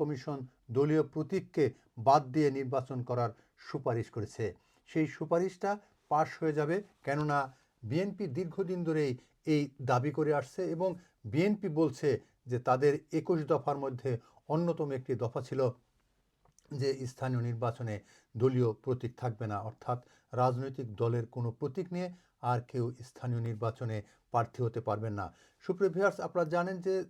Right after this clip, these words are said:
দুই হাজার পনেরো সালে আওয়ামী লীগ এই নির্বাচনী প্রতীক, দলীয় প্রতীক নিয়ে নির্বাচন, এ, ব্যবস্থা শুরু করেছে। এখন যেহেতু, এ, আওয়ামী লীগ, এ, রাজনৈতিকভাবে তাদের কোনো কার্যক্রম পরিচালনা করতে পারছে না, তাই এই বিলটি অতি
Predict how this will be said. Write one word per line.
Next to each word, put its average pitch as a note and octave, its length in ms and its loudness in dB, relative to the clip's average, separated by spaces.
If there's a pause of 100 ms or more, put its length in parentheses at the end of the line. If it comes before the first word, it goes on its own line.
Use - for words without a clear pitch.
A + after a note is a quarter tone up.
দুই D3 100 0
হাজার C3 260 -2 (100)
পনেরো D#3+ 220 -6
সালে E3 280 -2 (140)
আওয়ামী C3 340 -4
লীগ B2+ 160 -2 (340)
এই D3 180 0 (280)
নির্বাচনী B2+ 500 0
প্রতীক, C#3 380 -6 (180)
দলীয় C#3+ 260 2
প্রতীক C3 320 -6
নিয়ে B2+ 200 2
নির্বাচন, A#2 460 -2
এ, A#2+ 340 -4
ব্যবস্থা B2 400 -4
শুরু E3 200 -4
করেছে। F3+ 240 -2 (500)
এখন D#3+ 280 -2 (160)
যেহেতু, D#3+ 300 0 (460)
এ, C3 120 2 (400)
আওয়ামী E3+ 240 2
লীগ, F3 200 0
এ, D3 160 -8 (200)
রাজনৈতিকভাবে C#3 680 0 (340)
তাদের B2+ 220 0
কোনো B2 280 -4
কার্যক্রম B2 440 -4 (100)
পরিচালনা B2 360 -4
করতে B2+ 320 -6
পারছে D3+ 280 -4
না, G3+ 40 -6 (220)
তাই B2 160 0 (200)
এই B2+ 80 0 (100)
বিলটি B2+ 340 -4 (400)
অতি C3+ 200 -6